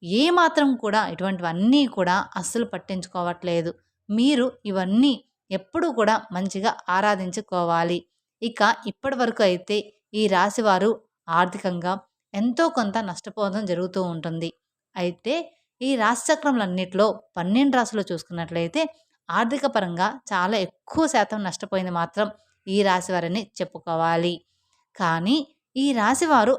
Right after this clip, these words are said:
ఆర్థికంగా నష్టపోయినట్లుగా ఏ రాశివారు కూడా నష్టపోలేదని చెప్పుకోవాలి. మీకు ముందే తెలుసు ఆదాయం రెండు అనేది, అంటే మీరు అంత నష్టపోయారన్నమాట.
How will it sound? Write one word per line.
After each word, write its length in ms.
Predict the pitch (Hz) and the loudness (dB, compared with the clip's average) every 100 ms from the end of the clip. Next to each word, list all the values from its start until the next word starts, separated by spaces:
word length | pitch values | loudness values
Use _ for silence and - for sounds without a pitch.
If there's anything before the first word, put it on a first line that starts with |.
| - | 0
ఆర్థికంగా 540 | 175 180 202 233 269 254 | -2 0 0 2 2 2
నష్టపోయినట్లుగా 800 | 170 - 214 208 190 185 170 190 175 - _ - | 0 -6 -4 -2 -2 -2 0 0 0 -6 _ -8
ఏ 120 | 190 220 202 | 0 0 2
రాశివారు 540 | 165 208 254 220 202 185 170 | 2 2 0 2 2 0 -2
కూడా 200 | 165 180 - _ _ - 165 | 2 2 0 _ _ -8 -6
నష్టపోలేదని 720 | 175 - 240 220 196 180 233 233 | -4 -6 -2 0 2 2 0 -2
చెప్పుకోవాలి. 720 | 190 - - 180 170 175 180 180 _ _ - | -2 -2 -2 0 2 2 0 -2 _ _ -4
మీకు 200 | 240 220 190 | -2 -2 -2
ముందే 260 | 196 226 285 269 | 2 4 4 2
తెలుసు 320 | 202 185 190 - _ _ - | -2 0 -4 -4 _ _ -2
ఆదాయం 440 | 175 185 185 220 - 180 | 0 2 0 -2 -6 -4
రెండు 260 | 175 180 185 | -2 0 0
అనేది, 320 | 170 170 165 175 _ _ - | 0 -2 -4 -6 _ _ -8
అంటే 300 | 185 180 277 294 - | -6 -2 -2 -2 -4
మీరు 180 | 202 185 | -2 0
అంత 200 | 170 - 240 | -2 -2 -2
నష్టపోయారన్నమాట. 920 | 190 226 202 190 180 170 170 170 | -2 -6 -2 0 0 -2 -2 -2